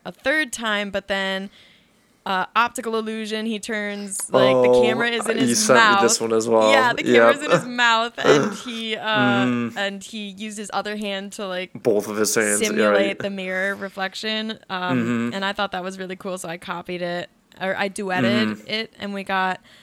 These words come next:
Speaker 1: a thousand nine hundred six views and seventy-eight
Speaker 2: Wow.
Speaker 1: likes.
Speaker 2: Wow.
Speaker 1: I know, so that's pretty crazy. So that was, like, the night before I was leaving for Michigan, and then I did some, um,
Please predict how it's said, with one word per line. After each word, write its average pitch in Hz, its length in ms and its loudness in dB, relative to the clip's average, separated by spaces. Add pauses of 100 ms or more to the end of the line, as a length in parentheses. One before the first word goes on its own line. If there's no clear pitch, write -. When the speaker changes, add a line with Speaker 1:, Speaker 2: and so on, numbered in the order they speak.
(160)
Speaker 1:
a 196 80 -8
thousand 247 520 -2
nine 226 260 -2
hundred 226 480 -8
six - 380 -4
views 220 680 -8
and 196 300 -4
seventy-eight 233 1300 -2
Speaker 2:
Wow. 185 80 -10
Speaker 1:
likes. - 760 -12 (880)
Speaker 2:
Wow. - 380 -2 (220)
Speaker 1:
I 190 120 -10
know, 196 420 -10
so - 180 -16
that's 208 280 -12
pretty 170 220 -14
crazy. - 440 -18
So - 160 -12
that 240 140 0
was, 262 100 -6
like, 294 140 -8
the 240 80 -8
night 208 240 -4
before 196 260 -8
I 190 60 -4
was 185 180 -10
leaving 180 480 -10 (580)
for 190 120 -8
Michigan, 240 560 -2
and 196 200 -8
then 208 100 -2
I 208 80 -2
did 214 240 -8
some, 202 600 -4
um, 180 520 -8